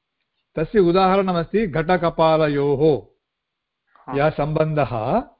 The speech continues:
Speaker 1: सः समवायसम्बन्धः इति अग्-, अग्रे उच्-, वक्ष्यमाणः अस्ति। एकम् उदाहरणं
Speaker 2: समीचीनं।
Speaker 1: घटकपालयोः यः सम्बन्धः,
Speaker 2: हम्म।
Speaker 1: सः समवायसम्बन्धः इति, इति अग्रे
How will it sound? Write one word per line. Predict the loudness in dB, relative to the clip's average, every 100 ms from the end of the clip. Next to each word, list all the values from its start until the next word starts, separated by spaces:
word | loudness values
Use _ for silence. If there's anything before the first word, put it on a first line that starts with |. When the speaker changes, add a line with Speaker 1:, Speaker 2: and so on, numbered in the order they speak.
| _ _ _ _ _ _ _ -2
Speaker 1:
सः | 0 2
समवायसम्बन्धः | 2 2 4 2 0 -2 -4 -4 -2 -2
इति | 0 0
अग्-, | -2 -6
अग्रे | -8 -4 -2
उच्-, | -4 -6 _ _ -8
वक्ष्यमाणः | -6 -4 -2 -2 -2 -4
अस्ति। | -6 -8 -18 -20 _ _ _ _ _ _ _ _ -2
एकम् | 2 2
उदाहरणं | 2 0 0 -2 -2
Speaker 2:
समीचीनं। | -4 -10 -14 -6 -2
Speaker 1:
घटकपालयोः | -2 -2 -2 0 0 0 0 -2 0 0 0 _ _ _ -6
यः | -2
सम्बन्धः, | -2 -2 0 -2 -2 -6 -4 -4 -4 -6 _ _ _ _ _ _ _ _ _ -18
Speaker 2:
हम्म। | -16 -16 _ -2
Speaker 1:
सः | 0
समवायसम्बन्धः | 2 0 2 2 0 -2 -8 -8 -8 -6 -6 -6
इति, | -8 -14
इति | -6
अग्रे | -2 -2 -2 -2 -4